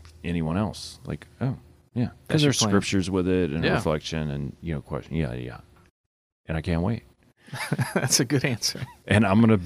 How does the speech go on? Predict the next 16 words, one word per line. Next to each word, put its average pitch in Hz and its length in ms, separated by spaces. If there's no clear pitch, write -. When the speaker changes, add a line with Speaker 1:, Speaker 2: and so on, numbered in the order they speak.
Speaker 1:
just 107 200
like 139 180
everyone, 110 400
would 87 100
be 90 100
like, 85 220
"Oh, 170 180
yeah, 101 140
I - 20
can't, - 180
I, 78 180
I 85 80
don't 107 160
remember 113 280
writing 113 280
that." 69 160